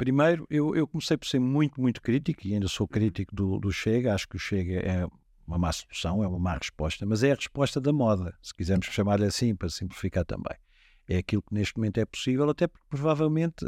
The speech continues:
é, é importante que as pessoas tenham uma forma qualquer de expressar a sua insatisfação. Do ponto de vista da política, das políticas públicas, do desenvolvimento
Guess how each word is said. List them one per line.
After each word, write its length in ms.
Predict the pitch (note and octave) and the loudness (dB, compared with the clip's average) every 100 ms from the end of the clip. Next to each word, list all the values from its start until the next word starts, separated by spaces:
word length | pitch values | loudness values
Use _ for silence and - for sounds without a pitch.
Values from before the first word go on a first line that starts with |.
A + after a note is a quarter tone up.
| - | -4
é, 240 | - - | -4 -2
é 60 | D3+ | -4
importante 320 | C#3+ - D3+ | 0 2 2
que 60 | C#3+ | 0
as 60 | |
pessoas 240 | - C#3 - | -2 -2 2
tenham 240 | C#3+ C3+ | 2 2
uma 120 | B2+ | 0
forma 280 | - B2+ A#2+ | -2 -2 -2
qualquer 260 | A2+ A2+ A#2+ | -2 0 -2
de 60 | |
expressar 380 | - - - A2+ | -2 -4 0 2
a 40 | |
sua 200 | - G2+ | 2 -2
insatisfação. 580 | F#2+ F2 - - - - - _ - | -4 -6 -10 -10 -10 -12 -16 _ -8
Do 100 | - | -4
ponto 280 | G#2 E3 D3 | 4 4 4
de 60 | A#2+ | 2
vista 260 | A#2+ - | 2 2
da 100 | G#2+ | 0
política, 760 | G2 G#2 G#2+ A2 B2+ - A2+ G#2+ | 0 2 2 2 -2 -4 -4 -2
das 100 | G2 | -4
políticas 480 | - - G2 - - | -6 -4 -2 0 0
públicas, 460 | - A#2 G#2 F#2 F2+ | 2 2 2 0 -2
do 100 | F2+ | 0
desenvolvimento 720 | G2 F#2 G2 G2 G2 G2 | 0 0 -2 0 2 0